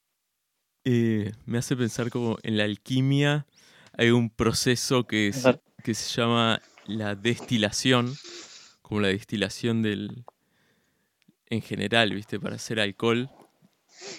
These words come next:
Speaker 2: No la conozco mucho, pero
Speaker 1: Es
Speaker 2: teoría,
Speaker 1: como, es
Speaker 2: algo
Speaker 1: como
Speaker 2: de
Speaker 1: algo
Speaker 2: teoría.
Speaker 1: más refinado que la fermentación. Como que la fermentación es,
Speaker 2: Bien, ¿no?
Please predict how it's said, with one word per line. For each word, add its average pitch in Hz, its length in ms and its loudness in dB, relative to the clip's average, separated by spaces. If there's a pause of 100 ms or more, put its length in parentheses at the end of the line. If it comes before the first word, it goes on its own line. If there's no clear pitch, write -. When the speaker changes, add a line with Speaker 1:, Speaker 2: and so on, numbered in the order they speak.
(840)
Speaker 2:
No 151 180 12
la 147 100 12
conozco 143 300 12
mucho, 147 340 10
pero 139 300 12 (1120)
Speaker 1:
Es - 80 -4
Speaker 2:
teoría, 131 320 12
Speaker 1:
como, 117 280 0
es - 120 -6
Speaker 2:
algo 131 220 12
Speaker 1:
como - 20 12
Speaker 2:
de 127 60 10
Speaker 1:
algo 147 80 6
Speaker 2:
teoría. 131 240 10 (200)
Speaker 1:
más 143 320 2
refinado 131 760 0
que 120 100 -4
la 104 140 -2
fermentación. 107 960 -6 (320)
Como 104 260 -6
que - 100 -10
la 107 120 -6
fermentación 113 840 -4
es, 127 180 -4
Speaker 2:
Bien, 135 140 6
¿no? 131 200 4